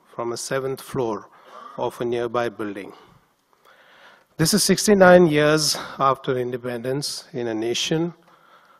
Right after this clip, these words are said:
which is supposed to be an economic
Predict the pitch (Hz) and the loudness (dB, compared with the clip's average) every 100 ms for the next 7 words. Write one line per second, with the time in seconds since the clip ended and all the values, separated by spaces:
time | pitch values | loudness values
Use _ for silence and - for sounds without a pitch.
0 | - - 123 123 - 127 120 - - - | -18 -6 -4 -4 -4 -4 -2 -4 -6 -12
1 | - 120 - 151 - 143 123 135 139 - | -10 -8 -6 -4 -4 -6 -6 -8 -8 -14
2 | _ _ _ _ 131 123 123 123 123 123 | _ _ _ _ -4 -2 -2 -4 -6 -6
3 | 123 | -10